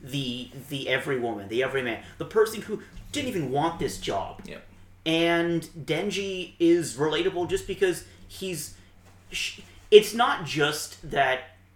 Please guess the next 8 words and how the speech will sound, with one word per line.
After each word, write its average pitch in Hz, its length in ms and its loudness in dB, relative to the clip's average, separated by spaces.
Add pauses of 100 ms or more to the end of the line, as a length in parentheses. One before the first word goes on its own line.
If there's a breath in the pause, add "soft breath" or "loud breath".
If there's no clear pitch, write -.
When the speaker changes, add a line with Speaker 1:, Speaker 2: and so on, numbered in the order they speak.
(240)
Speaker 1:
L 127 200 4
O 127 120 2
L, 117 260 0
horny 120 440 -4
man, 110 560 -4
wanna 120 280 -2
touch - 300 -10
boo-boo. 107 400 -6